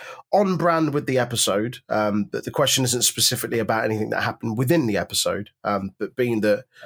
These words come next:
Tecumseh was in the title and obviously famed,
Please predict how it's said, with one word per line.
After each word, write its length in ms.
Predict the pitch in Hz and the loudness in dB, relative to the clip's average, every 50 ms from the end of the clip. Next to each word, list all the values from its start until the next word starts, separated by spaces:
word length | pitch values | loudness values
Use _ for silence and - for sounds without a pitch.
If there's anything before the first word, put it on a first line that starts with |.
| - - - - | -20 -16 -10 -6
Tecumseh 640 | - - - 156 147 143 135 123 147 147 143 - - | -4 0 0 2 2 2 2 2 0 0 -2 -4 -4
was 280 | 185 117 110 104 - | -2 -2 0 0 -2
in 180 | - - 120 110 | -2 -2 -2 -2
the 60 | 104 | -2
title 560 | - - 120 113 107 - 113 110 107 110 - - | -2 0 0 0 0 0 -2 -2 -4 -4 -6 -6
and 120 | 113 104 107 | -4 -2 -2
obviously 440 | 104 104 - - 95 90 87 - - | 0 0 0 0 0 -2 -4 -6 -6
famed, 480 | - - - 131 127 131 127 123 123 | -2 0 2 2 2 2 2 0 -2